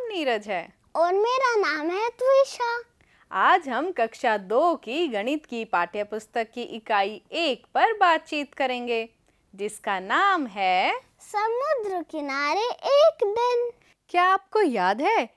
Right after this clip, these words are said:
Speaker 1: कि इस इकाई के पिछले भाग में हमने क्या सीखा था?
Speaker 2: हाँ, बिल्कुल याद है। पिछले भाग में हमने इकाई और दहाई के स्थान के बारे में जाना था।
Speaker 1: तो बताओ, दहाई का मतलब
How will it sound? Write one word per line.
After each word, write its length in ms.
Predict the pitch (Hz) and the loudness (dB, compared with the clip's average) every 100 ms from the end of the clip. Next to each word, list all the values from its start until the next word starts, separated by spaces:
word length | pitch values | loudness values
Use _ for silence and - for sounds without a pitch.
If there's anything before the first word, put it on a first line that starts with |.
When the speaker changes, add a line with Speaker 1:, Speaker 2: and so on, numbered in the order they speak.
| _ - | _ -8
Speaker 1:
कि 100 | 277 | -8
इस 340 | - 381 440 | 0 0 0
इकाई 380 | - 269 269 277 | -4 2 2 2
के 180 | 269 277 | 0 -4
पिछले 480 | - 214 - 277 330 | -4 -8 -6 -4 2
भाग 280 | 330 330 | 4 4
में 180 | 330 349 | 4 0
हमने 420 | 339 349 349 330 262 _ | 0 0 0 -2 -2 _
क्या 240 | 208 190 | -4 -2
सीखा 420 | 214 294 277 302 | -4 -8 -4 -2
था? 260 | 302 349 480 - _ _ _ | -2 0 -2 -4 _ _ _
Speaker 2:
हाँ, 320 | 381 403 523 494 | 2 8 8 8
बिल्कुल 480 | 440 453 427 523 523 508 | 4 2 4 4 6 6
याद 340 | 466 440 392 | 6 4 4
है। 240 | 415 427 403 | 2 2 2
पिछले 560 | 392 359 - - 494 554 | 0 -4 -2 0 2 2
भाग 340 | 453 440 427 | 4 4 4
में 160 | 427 453 | 2 0
हमने 320 | 440 415 440 - 392 | 0 0 0 -2 -4
इकाई 380 | 415 403 466 508 | 2 4 4 2
और 200 | 359 427 | 2 2
दहाई 480 | 370 381 370 392 453 | 2 0 4 4 4
के 180 | 480 440 | 2 -2
स्थान 540 | - - 415 427 508 | -4 -2 4 4 2
के 160 | 523 440 | 0 2
बारे 340 | 330 320 311 | 4 4 2
में 200 | 311 381 453 | 2 0 0
जाना 420 | 480 480 480 480 | 0 2 0 -2
था। 320 | 466 427 427 - _ _ - | -2 -2 -2 -6 _ _ -6
Speaker 1:
तो 80 | 427 | -2
बताओ, 720 | 440 320 220 190 202 349 466 _ _ | -2 2 4 4 4 2 0 _ _
दहाई 440 | 202 202 170 214 349 | -6 -6 2 2 2
का 180 | - 370 | 2 0
मतलब 520 | 359 349 - 349 | 0 -4 2 2